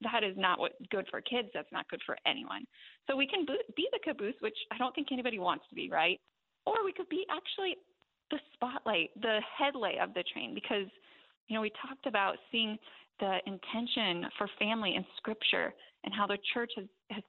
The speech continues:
cared for these kids, you know, since the beginning. So could we be the spotlight of that train that shines the vision of care for children and families? Um, and that's really what this Global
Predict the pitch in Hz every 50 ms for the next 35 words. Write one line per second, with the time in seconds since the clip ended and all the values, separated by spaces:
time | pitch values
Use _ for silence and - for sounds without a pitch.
0 | - - - 220 233 233 - 226 214 185 180 180 - - - 214 196 175 - -
1 | _ _ - - - - - - _ - - 202 202 190 180 - - 233 220 -
2 | - - - 156 - 214 - - 214 233 247 220 175 165 180 - - - 208 -
3 | - 294 226 269 370 480 427 403 370 - 254 - - _ - 208 202 - - -
4 | 160 87 - - - _ _ - 202 196 190 208 196 190 - - - - 208 190
5 | 175 170 170 170 - - - - - - 202 208 220 233 240 220 202 190 185 175
6 | 175 185 190 233 214 180 165 156 160 190 196 _ _ _ _ _ _ _ - 190
7 | 202 - - - 220 214 208 208 - 180 - - 196 185 180 175 160 165 175 175
8 | - - 165 170 170 160 147 160 - - - - - - - - - _ _ -
9 | 190 180 175 175 170 269 262 - - 202 196 220 247 254 247 - - 208 196 185
10 | 175 170 160 143 180 202 190 - 185 - - - 180 180 165 180